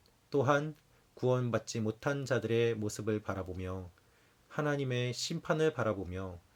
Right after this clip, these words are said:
두려워서 떨었을 것입니다. 하나님의 말씀은 가볍지 않습니다. 하나님의 말씀을 인정하고 그 말씀을 따를 때에 하나님께서는 우리를 높이 세워주시고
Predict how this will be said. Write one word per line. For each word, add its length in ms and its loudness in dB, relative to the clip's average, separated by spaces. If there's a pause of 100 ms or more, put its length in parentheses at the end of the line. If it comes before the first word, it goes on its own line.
(280)
두려워서 800 -2 (120)
떨었을 580 -4
것입니다. 640 -8 (1000)
하나님의 760 0
말씀은 760 -2 (440)
가볍지 540 -4
않습니다. 640 -8 (720)
하나님의 380 0
말씀을 460 -2
인정하고 800 -4 (500)
그 120 -8
말씀을 760 -4 (300)
따를 280 -2
때에 500 -8 (680)
하나님께서는 1000 -4 (360)
우리를 340 -2
높이 320 -4
세워주시고 920 -2